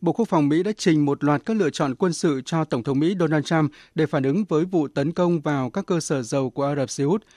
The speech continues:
bao gồm các mục tiêu không kích trong lãnh thổ Iran hoặc các biện pháp phản ứng khác. Trước đó, Mỹ quyết định sẽ triển khai thêm quân tới vùng vịnh theo yêu cầu của Ả Rập Xê Út và các tiểu vương quốc Ả Rập Thống Nhất, đồng thời áp đặt lệnh trừng phạt lên Ngân hàng Trung ương Iran.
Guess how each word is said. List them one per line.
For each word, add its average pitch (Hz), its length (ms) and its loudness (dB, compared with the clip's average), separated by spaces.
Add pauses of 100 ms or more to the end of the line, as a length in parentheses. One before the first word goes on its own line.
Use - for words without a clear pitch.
(320)
bao 196 140 0
gồm 151 260 2
các 214 120 -2
mục 160 200 0
tiêu 170 180 0
không 175 240 0
kích 214 200 -2
trong 151 160 -4
lãnh 165 140 -2
thổ 131 140 -4
Iran 151 320 0 (180)
hoặc - 180 -4
các 214 120 -4
biện 139 160 -2
pháp 185 180 -4 (100)
phản 131 200 -4
ứng 127 120 -4
khác. 180 220 -2 (800)
Trước 202 160 2
đó, 156 240 0
Mỹ 185 220 2
quyết 254 140 -4
định 160 240 0
sẽ 160 220 -6
triển 135 240 0
khai 165 260 0
thêm 170 180 0
quân 160 260 0
tới 147 160 -2
vùng 156 180 -2
vịnh 143 200 2 (200)
theo 165 160 0
yêu 165 140 0
cầu 139 240 -2
của 151 160 -6
Ả 151 100 -4
Rập 135 140 -4
Xê 143 140 -4
Út 190 200 0 (180)
và 135 260 -4
các 208 240 -4
tiểu 139 180 0
vương 151 240 -2
quốc 185 160 -4
Ả 170 60 -2
Rập 135 160 -4
Thống 139 160 -4
Nhất, 202 160 -2 (400)
đồng 170 200 0
thời 160 260 0
áp 202 240 -8
đặt 170 220 -6
lệnh 147 180 -2
trừng 143 260 -2
phạt 147 280 -4
lên 170 220 -2
Ngân 175 140 -2
hàng 139 220 -4
Trung 160 240 -2
ương 151 120 2
Iran. 147 260 0